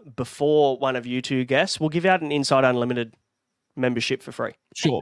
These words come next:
Speaker 2: but you can't spam. Oh, and if you get it wrong, you're out.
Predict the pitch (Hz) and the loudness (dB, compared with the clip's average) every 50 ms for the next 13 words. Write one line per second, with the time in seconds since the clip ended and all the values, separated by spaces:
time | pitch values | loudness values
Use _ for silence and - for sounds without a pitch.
0 | - - 165 135 151 139 - - 160 160 165 - - - - - 147 143 139 139 | -2 -4 -4 -2 -4 -4 -4 -2 0 0 0 -2 -4 -6 -4 -2 0 0 0 0
1 | 135 131 135 123 - 160 160 135 165 165 151 - 190 180 190 160 127 135 147 147 | -2 -4 -6 -4 0 0 2 2 2 0 0 0 0 2 2 2 2 2 2 2
2 | 147 143 135 127 127 117 - | 2 2 0 0 0 -2 -4